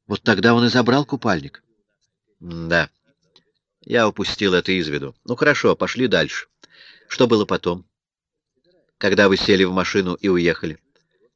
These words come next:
Я совсем себя не помнила, так была расстроена. Ну, поехала по дороге. Примерно милю проехала. Вдруг слышу, кто-то окликает меня. Так, давайте по порядку. Люсиль.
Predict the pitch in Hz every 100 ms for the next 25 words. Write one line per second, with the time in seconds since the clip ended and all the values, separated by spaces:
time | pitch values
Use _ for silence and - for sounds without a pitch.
0 | _ _ _ _ _ _ _ _ 85 101
1 | 98 - 101 - 107 - 107 104 104 143
2 | 143 101 78 - _ 107 95 104 98 95
3 | - - 110 131 104 73 _ _ _ _
4 | _ 104 139 139 113 98 120 117 107 90
5 | 82 123 123 87 _ _ _ _ _ _
6 | _ - 95 113 113 117 160 151 113 98
7 | 82 - 76 - _ _ _ _ _ _
8 | - - 127 143 - 127 165 - - 135
9 | 143 151 147 156 170 127 98 92 80 67
10 | _ _ _ _ - 80 73 73 82 95
11 | 120 123 123 101 104 - 123 151 104 82
12 | - 92 87 _ _ - 80 87 - 85
13 | 82 85